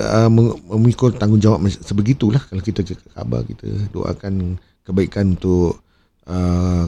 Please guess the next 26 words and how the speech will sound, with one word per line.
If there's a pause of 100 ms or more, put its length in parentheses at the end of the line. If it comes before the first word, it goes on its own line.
kawan-kawan
kita,
saudara
mara
kita. (500)
Uh, (240)
kan
menambahkan
pahala. (240)
Hmm,
kalau
kau
fikir
macam
gitu, (160)
uh, (180)
isn't
that
good? (320)
Uh,
that's, (160)
that's
quite
good. (480)
Because
aku,